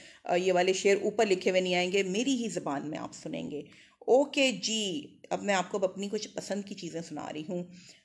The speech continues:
ओके, अ, अच्छा, मैं कशी,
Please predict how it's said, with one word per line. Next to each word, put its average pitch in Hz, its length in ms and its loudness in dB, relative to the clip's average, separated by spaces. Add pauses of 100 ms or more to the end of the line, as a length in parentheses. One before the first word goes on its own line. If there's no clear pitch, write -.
ओके, 185 760 2
अ, 170 580 4 (1080)
अच्छा, 202 240 4
मैं 190 340 6
कशी, - 640 -4